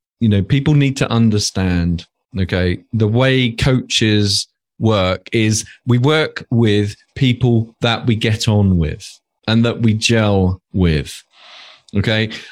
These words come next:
And the way that you can find out about somebody is to sign up for their free stuff, which is why every single week, if I, if I have a coach on board or, or anybody that's got some stuff, an author or the like,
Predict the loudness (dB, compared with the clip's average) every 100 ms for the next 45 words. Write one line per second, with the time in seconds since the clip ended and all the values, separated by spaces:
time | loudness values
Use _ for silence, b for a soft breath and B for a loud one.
0 | B 0 2 2 2 2 2 2 0 -2
1 | -2 -2 0 0 0 0 2 2 0 -2
2 | -4 -4 -4 -2 -2 -4 -8 -4 0 2
3 | 2 2 0 0 0 0 -2 -2 -2 0
4 | 0 0 0 0 -6 -8 -2 0 0 0
5 | 0 -2 -2 0 -2 -4 -8 -10 -16 -20
6 | B B B -6 -2 0 0 0 0 0
7 | 0 0 0 -2 0 0 0 0 0 0
8 | -2 -6 -6 -2 0 0 0 -2 0 0
9 | 0 -2 0 -2 0 0 2 2 2 2
10 | 0 0 -2 0 0 0 0 0 2 0
11 | 0 0 0 -4 -6 -6 -2 0 0 0
12 | -2 -4 -6 _ B B -2 -2 2 2
13 | 0 0 0 0 0 0 0 2 0